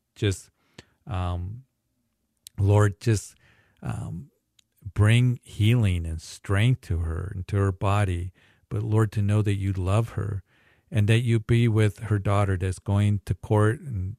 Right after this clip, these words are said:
desiring to have full custody, that, Lord, it would work according to your will, that those kids would be in the best care,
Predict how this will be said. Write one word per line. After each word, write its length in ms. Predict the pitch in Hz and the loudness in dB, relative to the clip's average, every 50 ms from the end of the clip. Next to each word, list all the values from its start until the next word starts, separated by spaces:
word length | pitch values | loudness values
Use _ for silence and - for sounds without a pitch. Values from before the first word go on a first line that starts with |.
| _ _ - | _ _ -4
desiring 440 | 107 98 87 98 95 98 104 104 101 | -2 -2 0 2 2 2 2 2 2
to 60 | 95 | 2
have 220 | 90 95 98 92 | 2 2 0 -2
full 280 | - - - 101 98 95 | -4 -4 -4 -2 -2 -2
custody, 760 | - - - 101 95 - - 117 107 104 113 110 113 113 117 - _ _ _ _ _ _ _ _ | -4 -4 -2 -2 -2 -2 -4 -6 -4 0 0 2 2 0 -2 -4 _ _ _ _ _ _ _ _
that, 160 | - 98 95 - | -6 -6 -4 -4
Lord, 420 | - 104 101 107 104 101 101 90 - | -4 -2 0 0 0 -2 -4 -8 -6
it 180 | - 104 110 120 | -4 -4 -4 -4
would 140 | 101 98 95 | -4 -4 -4
work 280 | 95 101 107 - - | -4 -4 -4 -6 -6
according 440 | 98 - - - 110 104 110 110 104 | -12 -10 -6 -4 -2 0 0 0 -2
to 180 | - - - 101 | -4 -6 -8 -8
your 120 | 92 90 | -6 -6
will, 460 | 92 95 98 101 107 110 110 110 107 104 | -6 -4 -2 0 2 2 2 2 0 -2
that 140 | - 107 95 | -6 -8 -6
those 220 | - 104 98 - - | -4 -4 -4 -4 -6
kids 340 | - - 110 104 - - | -4 -2 -2 -2 -2 -4
would 180 | 107 98 - - | -8 -8 -6 -4
be 340 | 104 98 95 92 95 95 - 214 | -2 -2 -2 -2 -2 -4 -4 -4
in 120 | 120 92 | -2 -2
the 80 | 90 90 | -2 -2
best 380 | - - - 101 101 98 - - | -4 -2 -2 0 0 -2 -4 -8
care, 480 | - - 104 101 98 101 101 101 98 | -6 -2 0 0 0 0 0 -2 -4